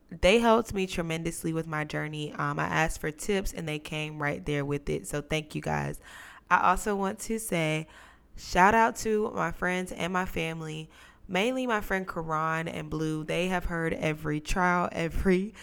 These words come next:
uh, run. Karan heard it all from one in the morning to about three in the morning. So thank you so much for everything. I love you, Mom, Jamal.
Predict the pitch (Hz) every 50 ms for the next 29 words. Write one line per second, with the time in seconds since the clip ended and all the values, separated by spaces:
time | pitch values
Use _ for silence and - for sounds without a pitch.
0 | - - - - - - - - - - - 165 160 160 160 160 160 156 165 170
1 | 175 175 170 170 170 170 170 180 - - - - - _ - - _ _ - -
2 | - 185 175 175 180 196 208 214 208 202 196 170 160 156 156 - - 180 170 170
3 | 170 170 165 165 170 - - 160 156 156 156 165 - - _ _ _ _ _ -
4 | - 170 160 160 165 170 180 185 190 190 185 185 180 180 175 175 175 170 170 165
5 | 165 - - 165 156 156 151 180 - - 165 160 156 151 147 147 147 143 139 139
6 | 139 135 147 - - 156 147 143 143 147 - - - - - - - - 190 202
7 | 220 220 - 214 196 - - 185 170 170 175 170 160 160 160 - - - - 165
8 | - 175 160 156 151 160 156 - 151 147 147 147 151 156 151 156 151 156 156 156
9 | 151 151 151 - - 160 165 160 165 165 165 165 165 165 165 160 160 156 156 151
10 | 151 151 151 151 151